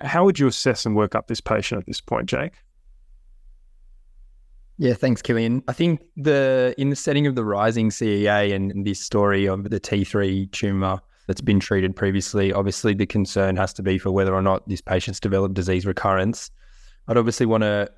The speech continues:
Speaker 2: get him into the rooms and take a thorough history and examination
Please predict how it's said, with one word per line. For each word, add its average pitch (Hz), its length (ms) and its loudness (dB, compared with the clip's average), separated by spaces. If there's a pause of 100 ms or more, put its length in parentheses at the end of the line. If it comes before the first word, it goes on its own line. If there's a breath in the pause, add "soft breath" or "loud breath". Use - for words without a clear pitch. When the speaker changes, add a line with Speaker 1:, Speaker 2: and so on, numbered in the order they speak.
(120)
Speaker 2:
get 110 160 0
him 107 80 4
into 107 160 0
the 104 100 2
rooms 104 300 2
and 101 100 0
take 95 200 0
a 104 40 -8
thorough 98 280 2
history 101 300 -2
and 98 80 0
examination 98 840 0